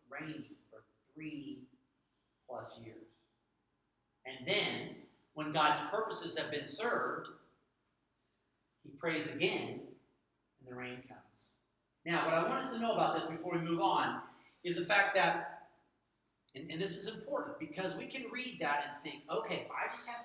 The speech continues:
faith, then whatever I am praying about that is my will, God will answer."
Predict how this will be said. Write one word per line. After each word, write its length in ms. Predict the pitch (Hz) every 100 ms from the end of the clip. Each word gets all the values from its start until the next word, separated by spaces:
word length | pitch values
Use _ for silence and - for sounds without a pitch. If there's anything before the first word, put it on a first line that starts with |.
| -
faith, 260 | 202 - - - _ _ _ _ _ _ _ _ _ -
then 180 | 151 139
whatever 420 | 180 220 220 -
I 720 | - 202 226 233 233 233 233 233
am 80 | 170 -
praying 340 | 208 208 190
about 500 | 139 131 - - - - - _ _ _
that 200 | 147 143
is 140 | - -
my 240 | 285 285 - -
will, 420 | - - - - _ _ _ _ _ _ _
God 220 | 127 120 117
will 60 |
answer." 320 | 123 120 -